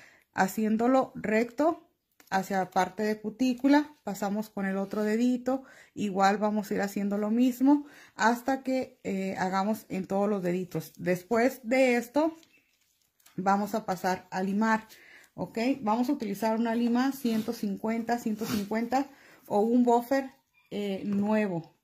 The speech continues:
que sea, este, solamente para, eh, el tratado de la uña natural. En este caso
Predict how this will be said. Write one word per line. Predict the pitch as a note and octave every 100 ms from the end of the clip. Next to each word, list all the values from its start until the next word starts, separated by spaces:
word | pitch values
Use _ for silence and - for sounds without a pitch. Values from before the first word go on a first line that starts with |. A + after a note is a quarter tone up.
| _
que | - F3
sea, | F3 A3 G#3+ A3 A3+ A3+ A3 - _ -
este, | F#3+ F3+ - - F#3+ F#3 F3 E3 - _ - - -
solamente | - A3+ A#3+ B3 A#3+ B3 B3
para, | - A#3+ B3 C4 -
eh, | F3 F#3+ F#3+ F#3 F#3 F3+
el | F3+
tratado | F#3+ F#3 G#3 G#3 A3 - F#3
de | F#3+
la | F3+
uña | F3+ F#3 F#3
natural. | F#3 A3 G#3+ A3 - - - -
En | G3
este | A3 A3 C4+
caso | B3+ B3 C#4+ C#4+